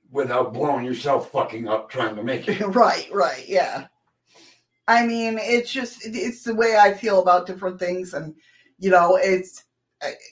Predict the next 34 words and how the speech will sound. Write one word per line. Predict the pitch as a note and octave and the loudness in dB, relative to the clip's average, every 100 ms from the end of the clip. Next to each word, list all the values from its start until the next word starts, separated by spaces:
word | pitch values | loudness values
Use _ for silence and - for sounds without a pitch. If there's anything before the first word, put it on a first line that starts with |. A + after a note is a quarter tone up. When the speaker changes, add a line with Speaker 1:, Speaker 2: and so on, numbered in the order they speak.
| _ _ _ _ _ | _ _ _ _ _
Speaker 2:
it's | D#3+ E3+ - | -14 -14 -12
my | D3+ | -12
thoughts, | C#3 C3 - - - - - | -8 -6 -8 -12 -20 -18 -2
<laughs> | A#3+ | 0
I | |
guess. | G#3+ A#3 C4+ - G#4 - - - - - - _ - | 4 2 2 -6 -16 -14 -14 -12 -14 -16 -20 _ -8
Speaker 1:
You're | E3+ A#3 | -4 0
right, | A3 G3 | 0 0
Andy. | D3+ D3 C#3+ E3+ F3 D3+ | -2 -6 -4 -6 -6 -6
They | F3+ | -6
can | F#3 F#3+ | -4 -6
only | F#3 F#3 A3+ G3+ | -2 -2 -2 -6
go | E3+ A3 G3 - B2 | 0 2 2 -2 -8
to | - D#3+ | -8 -8
specific | C#3 - - F3 - D#3 - | -10 -12 -6 -6 -4 -8 -8
places, | - A3 A3+ - - - - _ _ _ _ - | -2 -2 -2 -6 -16 -18 -20 _ _ _ _ -6
but | F3+ F#3+ | -6 -2
there | G#3 - | -2 4
are | F#3+ F#3 | 2 2
two, | - A3 - - F3 D3+ _ - | -8 -10 -10 -14 -20 -20 _ -8
I | C3 - - | -8 -8 -4
think, | F3+ - _ | -4 -4 _
motels | C#3+ D#3+ E3 D#3 E3 F3 D3+ | -6 -4 -4 -2 -2 -2 -4
there. | D#3 - - _ _ _ _ _ _ _ - | -8 -10 -12 _ _ _ _ _ _ _ -10
Speaker 2:
I | D3+ | -6
don't | D3 | -4
Speaker 1:
And, | D#3 | -4
Speaker 2:
know. | - A#2 F#3+ | -4 -6 -2
Speaker 1:
but | F3+ | -4
Speaker 2:
I | |
Speaker 1:
everybody's | - E3+ - D#3 C3 B2+ E3+ | 0 -2 -2 -6 -6 -6 -10
saying | - G#3 - E3+ C#3 B2 | -8 -8 -8 -10 -12 -6
that, | D3+ C3+ - | -4 -4 -4
that, | C#3 C3 | -6 -6